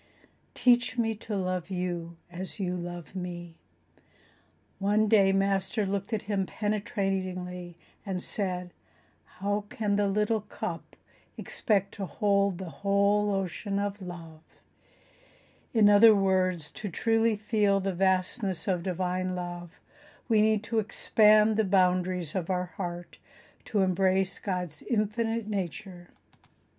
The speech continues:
So, divine love is both personal and impersonal because it touches our unique soul nature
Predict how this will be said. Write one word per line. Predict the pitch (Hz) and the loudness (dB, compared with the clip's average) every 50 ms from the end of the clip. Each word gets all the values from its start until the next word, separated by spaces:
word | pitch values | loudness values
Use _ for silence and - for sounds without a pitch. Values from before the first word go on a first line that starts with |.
| _ _ | _ _
So, | - - - - 240 226 214 202 208 208 208 202 - - _ - | -14 -12 0 4 4 6 6 6 4 2 0 -2 -8 -16 _ -4
divine | 220 185 - 214 202 208 214 220 226 214 | -2 2 6 6 6 8 6 6 6 6
love | 208 202 196 190 190 185 180 - | 6 8 8 6 4 2 0 -4
is | - 226 196 180 | -4 -4 -4 -4
both | - - - 202 190 185 - - | -4 -2 0 2 2 2 -2 -6
personal | - - 233 220 208 208 - - 226 214 214 214 208 214 226 - | -2 2 4 4 4 2 0 0 0 0 0 0 -2 -2 -4 -4
and | - 240 220 226 226 220 202 | -2 -2 0 0 0 0 0
impersonal | 180 180 170 165 160 - 190 175 165 160 - - 185 170 170 170 170 165 - _ _ - - - - - _ _ | -2 -2 -4 -4 -4 -2 -2 -2 -2 -2 -6 -8 -8 -8 -8 -10 -12 -14 -16 _ _ -20 -20 -20 -20 -20 _ _
because | - 220 202 - 208 170 - | -4 -2 -2 0 -2 0 0
it | - 202 - | -2 -2 -2
touches | - - - 214 208 - - - 233 220 220 208 - - - | -4 -2 0 0 0 0 -2 -2 0 0 -2 -4 -10 -12 -8
our | 269 208 180 175 175 165 143 - | -4 -2 -2 -2 -2 -4 -6 -8
unique | 208 175 185 180 180 180 190 196 208 208 208 - | -4 -2 -2 0 0 0 0 0 0 -2 -4 -8
soul | - - - - 196 185 190 190 190 196 | -12 -10 -4 0 2 2 2 2 2 0
nature | 196 196 196 190 180 - - - 214 202 196 202 | 0 0 -2 -4 -4 -8 -8 -6 -6 -6 -6 -8